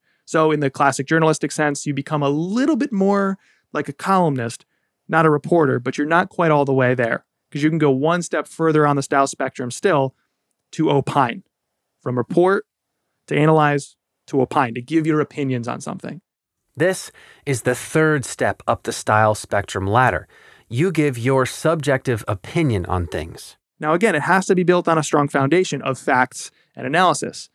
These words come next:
Speaker 1: We're not just saying become an op-ed writer without actually understanding the space you operate in. So I'm not saying wha-, that these are all bad. I'm saying they build on each other. Report, analyze, opine. I used the gold analogy earlier. We move from, you know,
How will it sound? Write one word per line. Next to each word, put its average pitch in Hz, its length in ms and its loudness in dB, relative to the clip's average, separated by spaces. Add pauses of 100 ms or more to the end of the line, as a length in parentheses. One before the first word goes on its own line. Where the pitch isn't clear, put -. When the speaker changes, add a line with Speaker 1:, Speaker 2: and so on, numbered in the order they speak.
Speaker 1:
We're 147 120 0
not 160 100 4
just 165 160 -2
saying 165 260 0
become 147 320 0
an 143 140 2 (280)
op-ed 156 380 0
writer 160 380 2
without 147 200 0
actually 143 240 -2
understanding 135 380 2
the 123 60 -2
space 127 400 -4
you 127 100 0
operate 143 380 0
in. - 160 -8 (320)
So 151 300 0
I'm 165 120 2
not 214 160 2
saying 170 380 -2
wha-, 160 180 2
that 156 280 -2
these 151 120 0
are 147 100 4
all 127 80 2
bad. 127 520 -4 (680)
I'm 160 160 0
saying 151 280 0
they 131 100 0
build 143 340 0
on 127 140 -2
each 143 180 -8
other. - 320 -8 (400)
Report, 175 460 0
analyze, 151 520 0 (120)
opine. 139 440 -8 (320)
I 156 80 -2
used 151 240 0
the 143 60 2
gold 160 280 2
analogy 160 440 2
earlier. 147 480 2 (380)
We 160 180 2
move 156 240 4
from, 143 400 0 (400)
you - 100 -6
know, 139 140 2